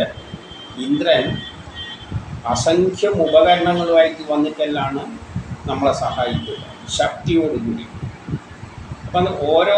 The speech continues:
ആവശ്യത്തിനനുസരിച്ചുള്ള ശക്തി ഉപയോഗിച്ചിട്ടാണ് ഇന്ദ്രൻ വരുന്നത്. കാരണം ചെറിയ അരിയാണെങ്കിൽ, ഏഹ്,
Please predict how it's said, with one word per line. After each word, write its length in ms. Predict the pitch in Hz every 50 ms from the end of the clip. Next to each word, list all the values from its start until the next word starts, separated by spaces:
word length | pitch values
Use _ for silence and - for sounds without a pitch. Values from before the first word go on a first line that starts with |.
| 190 175 170
ആവശ്യത്തിനനുസരിച്ചുള്ള 1200 | 180 190 185 - 196 185 185 190 180 165 151 156 160 - 185 175 180 175 - 185 175 175 170 165 160 - 170
ശക്തി 260 | 151 - - - 185 175 170
ഉപയോഗിച്ചിട്ടാണ് 560 | 170 165 165 147 - 156 - - 151 156 147 143
ഇന്ദ്രൻ 260 | 139 135 139 135 127 120
വരുന്നത്. 360 | 113 104 - - - - - - - - - - - - - - - - - - - - - - - - - - - - - 113 - - - - - - 101 98
കാരണം 280 | 120 131 147 156 156 151 - -
ചെറിയ 320 | 147 139 139 147 175 202 202 202 185
അരിയാണെങ്കിൽ, 600 | 165 170 175 175 165 160 156 156 147 147 147 143 165
ഏഹ്, 320 | - - - 127 131 135